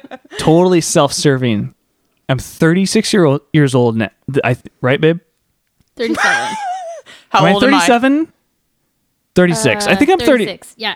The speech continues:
Speaker 2: sure. Close. In there somewhere.
Speaker 3: Mm-hmm.
Speaker 1: Okay. Um, and a couple years ago, I started, like, getting inflammation in my joints.
Speaker 3: Ooh, somebody's getting old.
Speaker 2: Mm-hmm.
Speaker 1: Yeah.
Speaker 3: Someone's
Speaker 1: So
Speaker 3: not getting away with what they did in the past.
Speaker 1: <laughs> Yeah.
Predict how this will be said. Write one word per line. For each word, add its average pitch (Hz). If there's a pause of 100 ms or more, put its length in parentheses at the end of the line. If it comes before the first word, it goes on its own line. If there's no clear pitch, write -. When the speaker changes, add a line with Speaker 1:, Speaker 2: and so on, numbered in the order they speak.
(120)
Speaker 2:
sure. 202
Close. -
In 247
there 180
somewhere. 185 (140)
Speaker 3:
Mm-hmm. 196 (260)
Speaker 1:
Okay. 151 (160)
Um, 147 (140)
and 151
a -
couple 156
years 156
ago, 147
I 131
started, 127
like, 113
getting 120
inflammation 117
in 117
my 104
joints. - (840)
Speaker 3:
Ooh, 214 (160)
somebody's 190
getting 247
old. 240 (300)
Speaker 2:
Mm-hmm. 190 (280)
Speaker 1:
Yeah. 120
Speaker 3:
Someone's 208
Speaker 1:
So 226
Speaker 3:
not 269
getting 269
away 285
with 240
what 226
they 262
did 269
in 269
the 269
past. 302
Speaker 1:
<laughs> -
Yeah. 185